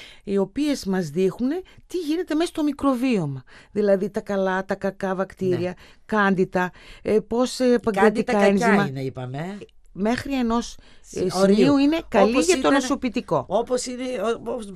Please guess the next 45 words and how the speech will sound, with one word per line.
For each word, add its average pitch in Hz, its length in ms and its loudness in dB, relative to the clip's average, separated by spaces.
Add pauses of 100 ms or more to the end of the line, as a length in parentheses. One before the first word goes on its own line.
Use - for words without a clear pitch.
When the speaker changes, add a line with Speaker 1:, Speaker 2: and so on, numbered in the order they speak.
Speaker 2:
αυτά - 280 -6
που 233 80 -12
μας 214 160 -4
λέγατε 240 320 -2
και 202 160 -4
για 202 160 -4
το 190 180 -2
Speaker 1:
Ναι. 185 60 -2
Speaker 2:
οξυδοτικό 190 640 -4
στρες, 220 400 0
από 156 140 -2
Speaker 1:
Ακριβώς, 381 260 2
Speaker 2:
πού 180 80 -2
δημιουργούνται. 165 420 -2
Speaker 1:
ακριβώς. 254 220 -4 (100)
Speaker 2:
Ναι, 180 120 -2
ναι. 156 140 -4
Speaker 1:
Η 208 80 -2
κάντιτα, 185 560 -2
Speaker 2:
Οι 196 40 6
ελεύθερες 196 580 6
Speaker 1:
όταν, 175 120 0
Speaker 2:
ρίζες 190 160 2
Speaker 1:
ακριβώς, 180 240 2
Speaker 2:
και 170 40 -4
τα 151 100 -6
λοιπά. 160 120 0
Speaker 1:
όταν 403 340 0
υπερτερεί 170 800 -4 (360)
και - 120 -2
είναι 220 280 0
σε 196 160 -4
μεγαλύτερη, 196 720 0 (160)
ε, - 100 -4
περιεκτικότητα 180 640 -2
από 160 80 -8
αυτό 208 180 -4
που - 160 -4
θα 233 120 -2
έπρεπε 202 340 -2
να 151 120 -4
είναι, 147 360 -4 (320)
τότε 320 240 -2
είναι 392 140 2
καταστροφική. 240 880 -6